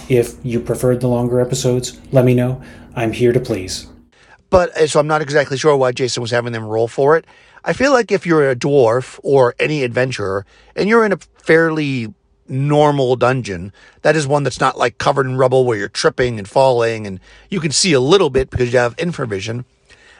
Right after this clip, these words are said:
Speaker 2: I don't know. I feel like I would allow them to use a ranger bead type style thing and some pacing to do some at least light mapping. I would not allow them to just walk through a whole dungeon for a session, then be like, "Well,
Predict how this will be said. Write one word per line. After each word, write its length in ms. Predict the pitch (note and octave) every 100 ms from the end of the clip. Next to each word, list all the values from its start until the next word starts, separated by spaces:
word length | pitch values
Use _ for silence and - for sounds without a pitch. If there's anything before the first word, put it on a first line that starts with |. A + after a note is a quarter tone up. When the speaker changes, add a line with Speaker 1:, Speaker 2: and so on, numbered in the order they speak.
| -
Speaker 2:
I 100 | G#3
don't 120 | B3+
know. 140 | A3 B2+
I 120 | B2+
feel 220 | E3 G#3+
like 160 | A3 F#3+
I 100 | F#3
would 140 | F3+
allow 440 | D3 C3+ C#3 C#3+
them 340 | C3+ B2 A#2+ A2+
to 420 | - B2+ B2 A2 _ _ -
use 640 | C3+ C#3+ F#3+ G3+ F3+ C#3 - _ -
a 120 | C3
ranger 380 | B2+ C#3+ C#3+ C#3+
bead 320 | C3 C3 A#2+
type 240 | - A#2+ -
style 380 | - B2 A2+
thing 420 | G#2 F3 D#3 D3 C3 _ _ _ -
and 220 | D3+ C3+
some 180 | C3 A#2+
pacing 460 | D#3 D#3 C#3+ C3
to 100 | A#2
do 180 | A#2 C3+
some 220 | - C3
at 80 | A2+
least 260 | C#3 C#3+ C3
light 280 | A2+ B2
mapping. 440 | C3 D3 F3+ F#3+ F3+ _ _ - -
I 100 | D#3
would 180 | G3 B3
not 140 | A#3
allow 320 | G3+ F#3+ F3
them 200 | D#3+ D3 C#3
to 80 | B2+
just 420 | C#3+ B2+ - - _ _ _ _ _ _ _ _ _ _ _ _ _ _ -
walk 300 | D3 D3+ -
through 160 | E3+
a 40 | C#3+
whole 140 | D3
dungeon 320 | C#3+ C#3+ C#3
for 120 | B2
a 40 | A2+
session, 360 | D#3+ D3+ B2
then 120 | A#2+ B2
be 100 | B2+
like, 220 | B2 -
"Well, 400 | C3 B2+ A#2+